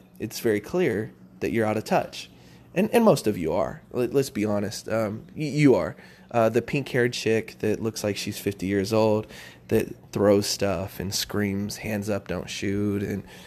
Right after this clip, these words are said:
and, uh, you know, holds her fist up in solidarity with Black Lives Matters, or, um, you know, thinks everyone is a Nazi.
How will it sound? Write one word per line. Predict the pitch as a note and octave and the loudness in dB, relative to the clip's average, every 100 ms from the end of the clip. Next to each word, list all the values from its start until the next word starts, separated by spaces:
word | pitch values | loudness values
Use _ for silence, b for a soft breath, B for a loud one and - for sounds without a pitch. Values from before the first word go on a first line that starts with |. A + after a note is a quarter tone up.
| B - | B -10
and, | E2 G2 F#2 | -6 -6 -6
uh, | - F#2+ C2+ B1+ - B B B B - - | -6 -4 -4 -6 -10 B B B B -20 -12
you | - A2 A2 | -4 0 0
know, | F2 | 0
holds | F2 A2 G#2+ A2 | 0 0 0 -2
her | G2 | -4
fist | - G#2 G2 - | -4 -2 -2 -4
up | G2+ G2 | -4 -4
in | G2+ G2+ | -6 -6
solidarity | - G#2 G#2 G2 G2+ G2+ G2+ G2 | -6 -4 -4 -4 -4 -4 -4 -4
with | F#2+ G2 - B B B - | -6 -8 -10 B B B -2
Black | G2+ G#2 - | 0 0 0
Lives | F#2 F#2+ | 0 0
Matters, | G2 G2+ G2+ F2+ F2 E2+ G#2 E2+ | -4 -4 -2 -2 0 -2 -4 -6
or, | D#2+ - B B B - | -6 -10 B B B -6
um, | G#2 F2 E2+ D#2 C#2+ - - - - - | -4 -2 -2 -4 -8 -12 -20 -20 -16 -6
you | A2+ | -2
know, | F#2+ D#2 F2 | 0 0 -2
thinks | - B2+ A#2 - - | -2 0 0 -2 -2
everyone | - A#2+ A#2 A2+ | 0 2 2 2
is | G#2 | 0
a | G#2+ | 0
Nazi. | F#2 G2+ - G#2+ F#2+ F#2+ | -2 -4 -4 -2 0 -2